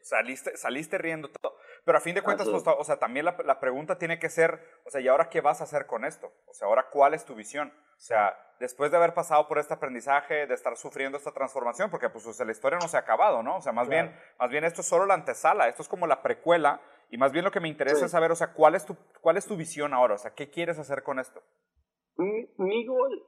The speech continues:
Speaker 2: <clears throat> mi gol siempre ha sido el de, el de innovar. Para mí la innovación es, es la llave del progreso,
Speaker 1: Mm.
Speaker 2: eh, para,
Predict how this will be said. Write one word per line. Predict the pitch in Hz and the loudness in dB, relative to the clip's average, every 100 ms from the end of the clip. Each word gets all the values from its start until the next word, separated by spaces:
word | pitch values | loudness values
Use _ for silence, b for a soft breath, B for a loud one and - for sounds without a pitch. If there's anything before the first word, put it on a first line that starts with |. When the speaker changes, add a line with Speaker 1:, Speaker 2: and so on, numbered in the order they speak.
| _ | _
Speaker 2:
<clears throat> | _ | _
mi | - 240 - - - 247 196 | -8 -4 -4 -6 -6 -6 -6
gol | 196 170 | -6 -8
siempre | 175 160 | -14 -14
ha | 147 | -14
sido | - 160 170 247 381 _ _ _ _ _ - | -10 -8 -6 -6 -10 _ _ _ _ _ -6
el | 156 139 | -4 0
de, | 143 135 127 117 - _ | 0 0 -2 -4 -8 _
el | 135 | -10
de | 131 | -6
innovar. | 135 123 123 101 - _ _ _ _ | -4 -4 -4 -6 -12 _ _ _ _
Para | 127 131 | -8 -6
mí | 156 | -4
la | 180 | -4
innovación | 180 143 123 - 160 160 | -4 -4 -6 -4 -4 -2
es, | 156 156 - - - _ _ _ _ _ _ _ _ | -2 -2 -4 -18 -18 _ _ _ _ _ _ _ _
es | 151 | -4
la | 165 165 | -2 -2
llave | 156 160 160 175 | -2 0 0 -2
del | 170 127 | -6 -10
progreso, | 117 110 123 135 - 233 _ _ _ _ | -8 -8 -8 -10 -14 -18 _ _ _ _
Speaker 1:
Mm. | 120 | -8
Speaker 2:
eh, | 117 123 120 113 110 104 - _ _ | -2 0 2 0 -2 -6 -12 _ _
para, | 135 123 113 | 0 0 0